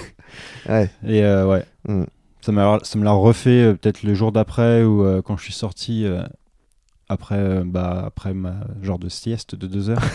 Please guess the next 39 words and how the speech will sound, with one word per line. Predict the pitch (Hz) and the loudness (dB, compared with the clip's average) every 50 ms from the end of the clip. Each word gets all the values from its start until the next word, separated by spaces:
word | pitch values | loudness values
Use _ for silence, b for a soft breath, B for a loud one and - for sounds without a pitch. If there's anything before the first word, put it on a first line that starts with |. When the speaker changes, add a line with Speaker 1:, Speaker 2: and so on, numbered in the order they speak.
| - - - | -6 -12 -16
Speaker 1:
<laughs> | - - - - _ | -18 -18 -20 -20 _
Speaker 2:
je | - - | -14 -12
suis | - 104 | -12 -6
sorti | - 117 98 - - - 117 113 | -6 -6 -6 -6 -4 -2 0 0
et | 110 98 | 0 0
que | 92 | -2
j'ai | 90 92 98 | -4 -6 -6
vu, | 95 92 95 104 110 107 | -6 -6 -4 -4 -2 -2
euh, | 101 | -2
les | 95 92 98 | -2 -2 -4
vagues | 95 92 110 110 101 | -2 -2 -2 -2 -2
de | 95 101 | -2 -4
vingt | 95 90 101 113 113 | -2 0 0 0 2
mètres. | 113 113 117 - - - - - - _ _ _ _ _ _ - | 0 0 -2 -4 -8 -14 -20 -20 -20 _ _ _ _ _ _ -12
Speaker 1:
Non, | 113 - - | -12 -8 -4
mais | |
Speaker 2:
On | 107 107 104 | -2 -2 0
Speaker 1:
tu | - | 0
Speaker 2:
était | - 110 | 0 0
Speaker 1:
rigoles. | 101 95 107 | 0 0 0
Speaker 2:
entouré... | 113 113 - 120 113 104 95 | -2 0 0 0 0 2 4
Ouais, | 107 107 104 | 6 6 6
non, | 98 98 | 4 2
c'était | 90 - - - | 0 -2 -2 2
horrible. | 104 104 104 95 87 - - _ _ _ _ _ | 2 4 2 2 0 -6 -14 _ _ _ _ _
Enfin, | - 117 110 104 | 2 4 4 4
c'est, | 98 - 107 - | 2 0 -2 -2
Speaker 1:
Non, | 107 95 | -2 -2
mais | 90 | 0
Speaker 2:
c'était | 90 - - | 0 4 6
Speaker 1:
tu | - | 8
Speaker 2:
horrible, | 127 127 135 143 127 | 10 10 10 10 8
mais | 120 98 | 6 4
Speaker 1:
rigoles. | 87 | 4
Speaker 2:
c'était, | 87 - - - 104 98 95 92 | 0 -2 -2 0 2 2 2 2
c'était | - - - 101 | 0 -4 -6 -4
de | 92 | -2
la | 95 90 | -2 -2
folie. | - 117 101 98 | 0 -2 -2 -2